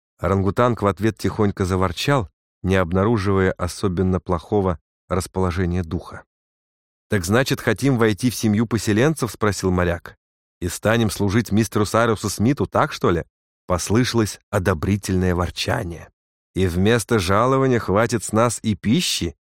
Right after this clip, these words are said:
И в третий раз послышалось довольное ворчание. «Речь у него немного однообразна», заметил Гидеон Спилет. «И хорошо», возразил Пенкроф. «Чем меньше говорит слуга, тем лучше.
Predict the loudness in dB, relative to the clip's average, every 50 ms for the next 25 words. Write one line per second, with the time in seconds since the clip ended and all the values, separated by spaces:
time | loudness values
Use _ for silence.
0 | _ _ _ 0 0 0 0 0 2 2 2 2 2 2 4 4 2 2 0 -2
1 | -2 -2 -2 0 0 0 0 2 0 0 0 -2 -6 _ _ -6 0 0 0 0
2 | 2 2 2 2 4 4 4 2 2 2 0 -2 -4 -4 -10 -10 -10 -10 -12 -12
3 | -16 -20 -20 _ _ _ _ _ _ _ _ _ _ _ -2 2 2 2 2 2
4 | 2 2 2 4 4 4 4 4 4 4 4 4 4 4 4 2 2 4 2 2
5 | 2 2 2 2 2 2 2 0 2 2 2 2 0 0 -2 -4 -2 0 0 2
6 | 0 0 -2 -6 -6 -6 -6 -6 -6 -10 -14 -20 _ _ _ -4 0 2 4 2
7 | 2 2 2 2 0 0 0 0 -2 -2 0 2 2 2 0 -2 0 0 0 0
8 | 2 0 -4 -8 -8 -10 _ _ _ _ _ _ -2 0 2 4 4 4 4 2
9 | 2 0 -4 -2 0 2 2 4 2 0 -2 -2 -2 -2 2 2 2 2 2 0
10 | 0 0 0 2 2 0 0 -2 -4 -6 -6 -4 -6 -6